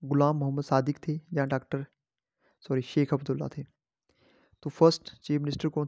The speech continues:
थे हमारे जे एंड के के? तो फ्रेंड्स इसका राइट ऑप्शन है, ऑप्शन है आपके पास फोर अल्टरनेटिव ऑप्शंस, इसका राइट ऑप्शन ऑप्शन सी, गुलाम मोहम्मद सादिक। गुलाम मोहम्मद सादिक जो थे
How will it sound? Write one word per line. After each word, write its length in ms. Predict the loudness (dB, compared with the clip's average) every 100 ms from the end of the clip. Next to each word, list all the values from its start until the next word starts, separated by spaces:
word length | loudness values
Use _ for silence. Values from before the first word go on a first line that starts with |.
| -2
थे 40 |
हमारे 380 | -2 -2 -4 -4
जे 180 | 0 2
एंड 100 | 2
के 160 | 0 -2
के? 120 | -4 -10 _ _ _ _ _ _ _ _ _ _ -10
तो 80 |
फ्रेंड्स 440 | -4 0 -2 -4 -16 -20 -12
इसका 280 | -10 -2 0
राइट 200 | 2 2
ऑप्शन 240 | -2 -4
है, 200 | -4 -4 -10 _ _ _ _ _ _ _ -20 _ _ _ _ -4
ऑप्शन 260 | -4 -2 -2
है 60 |
आपके 220 | 0 0
पास 160 | 0 0
फोर 220 | 0 0
अल्टरनेटिव 380 | 0 -2 -2 -2
ऑप्शंस, 420 | -2 -4 -10 _ _ _ _ _ _ _
इसका 180 | -2 2
राइट 120 | 2
ऑप्शन 220 | 2 0
ऑप्शन 200 | -4 -4
सी, 340 | -4 -2 -4 -6 _ _ _ _ _ _ _ _ _ _ _ _ _ -20 -20 _ _ 2
गुलाम 300 | 4 4 2
मोहम्मद 280 | -2 -4
सादिक। 420 | -6 -8 -10 -14 -20 -20 _ _ _
गुलाम 280 | 2 4 4
मोहम्मद 240 | 0 -2
सादिक 320 | 0 0 0 -2
जो 160 | -2
थे 160 | -2